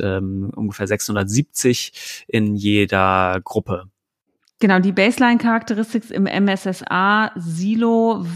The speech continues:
Speaker 2: sind eigentlich auch relativ gleich verteilte Gruppen, was so, ähm, äh, demografische Faktoren angeht, Alter, Geschlecht und so weiter.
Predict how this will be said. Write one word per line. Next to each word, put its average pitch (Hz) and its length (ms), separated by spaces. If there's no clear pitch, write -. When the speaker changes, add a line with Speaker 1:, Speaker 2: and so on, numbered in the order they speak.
Speaker 2:
sind 196 360
eigentlich 175 280
auch 180 320
relativ 180 460
gleich 175 320
verteilte 170 420
Gruppen, 196 380
was 170 160
so, 156 360
ähm, 143 600
äh, 147 300
demografische 160 560
Faktoren 185 460
angeht, 175 260
Alter, 160 600
Geschlecht 143 580
und - 160
so 143 140
weiter. 175 420